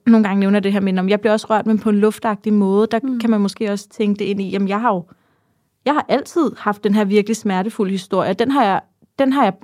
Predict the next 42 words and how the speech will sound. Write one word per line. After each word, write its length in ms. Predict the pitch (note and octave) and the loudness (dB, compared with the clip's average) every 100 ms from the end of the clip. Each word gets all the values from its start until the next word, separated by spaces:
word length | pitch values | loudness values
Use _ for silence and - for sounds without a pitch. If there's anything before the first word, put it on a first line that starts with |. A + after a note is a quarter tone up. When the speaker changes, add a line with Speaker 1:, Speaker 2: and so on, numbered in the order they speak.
| G3+ | -6
Speaker 1:
tit 220 | - A#3 | -2 2
måtte 200 | A#3+ G#3+ | 2 2
bare 140 | G3+ G#3+ | 0 0
bringe 220 | A3 G#3 | 0 2
ind 80 | F3+ | 4
i 40 | |
et 100 | G#3+ | 2
hverdagsliv. 580 | - F#3 F#3 B3+ - A3+ | 4 0 0 -2 -2 -2
Nå, 80 | F#3+ | 0
hvad 180 | F#3+ C#4 | 0 2
laver 240 | F#4 B3 | 2 0
din 180 | G3+ F#3+ | 2 2
mor?" 400 | F3 F3 G3+ C#4+ _ - | 2 2 2 0 _ 0
Speaker 2:
Mm. 60 | A#3+ | 4
Speaker 1:
Øh, 180 | A#3 | 4
"Nå, 80 | G#3+ | 4
jamen, 280 | F#3+ E3+ E3+ G3 - | 2 0 -4 -8 -8
hun 120 | F4 | -6
er 40 | F#4+ - | -2 2
død." 260 | B3 C4+ - | 2 2 0
Øh, 340 | G#3+ G#3+ G#3 G3 | 4 6 6 4
altså 180 | A#3+ B3+ | 4 2
sådan, 180 | B3+ B3+ | 4 4
Speaker 2:
Mm. 60 | |
Speaker 1:
det 100 | C4+ | 4
har, 100 | C4+ | 0
jeg 200 | A#3+ - | 0 0
har 160 | B3 - - - | 0 -2 -6 -4
lært 380 | A#3 A#3 C4+ C4+ - | -2 2 0 -2 -6
at 80 | |
skulle 260 | B3+ - A3+ | -6 -4 -2
levere 480 | G#3+ G#3 C#4 C4 C#4+ | -2 -2 -4 -4 -4
det 160 | A#3+ F#3 - _ _ _ _ - | -2 -4 -6 _ _ _ _ -2
på 60 | A#3+ | 2
sådan 180 | B3 | 4
en 40 | A#3 | 4
meget 400 | G#3+ A3+ B3 A3 | 4 2 0 -2
let 280 | A3 A3+ A#3 | 0 0 2
og 80 | A#3 | 0
luftagtig 640 | G#3+ G#3+ - - A3 B3 A#3+ | 0 -2 -6 -6 -4 2 4
måde, 320 | B3+ C#4 E4+ - _ | 4 2 0 -4 _
fordi 300 | B3+ A#3+ G#3+ | -2 0 -4